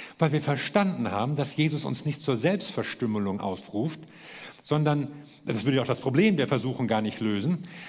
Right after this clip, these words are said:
sondern vielmehr warnt er in einer drastischen und bildhaften Sprache vor der Versuchung, vor der Zerstörung durch die Sünde,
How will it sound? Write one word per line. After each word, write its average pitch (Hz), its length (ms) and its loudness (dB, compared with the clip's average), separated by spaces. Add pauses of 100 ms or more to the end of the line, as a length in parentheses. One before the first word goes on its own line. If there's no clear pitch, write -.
sondern 147 400 2
vielmehr 180 560 4 (320)
warnt 214 460 4
er 139 100 6
in 123 140 0
einer 135 280 2
drastischen 156 920 2
und 131 260 -2
bildhaften 190 640 2
Sprache 120 640 2 (360)
vor 196 280 4
der 185 140 4
Versuchung, 190 680 0 (420)
vor 233 340 4
der 175 160 4
Zerstörung 180 580 4
durch 160 180 2
die 190 120 4
Sünde, 165 400 2